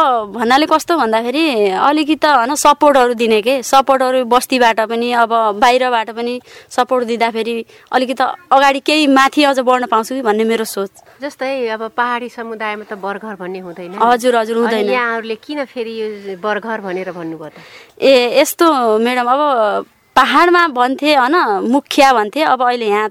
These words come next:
Speaker 1: तराईमा होइन, यहाँको अब एक त थारूको बहुलता बढी भएको ठाउँ पनि छ होइन,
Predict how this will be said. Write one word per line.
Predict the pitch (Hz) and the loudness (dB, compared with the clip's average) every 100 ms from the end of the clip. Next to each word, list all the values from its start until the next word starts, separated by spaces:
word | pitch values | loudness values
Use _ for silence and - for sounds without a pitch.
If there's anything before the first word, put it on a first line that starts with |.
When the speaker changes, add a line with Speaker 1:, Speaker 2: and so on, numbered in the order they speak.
| - | -2
Speaker 1:
तराईमा | 233 220 226 220 | -2 -2 -2 -2
होइन, | 202 | -2
यहाँको | 240 214 220 | -2 -4 0
अब | 220 220 220 | 0 0 -2
एक | 233 | -4
त | - | -6
थारूको | 226 226 220 220 240 | -6 -4 -4 -4 -4
बहुलता | 214 220 226 226 | -2 -4 -4 -4
बढी | 214 214 214 | -2 -2 -4
भएको | 202 190 - | -6 -6 -8
ठाउँ | - 214 | -4 -4
पनि | 202 226 | -2 -4
छ | 220 | 0
होइन, | 233 233 208 277 | 0 0 0 -2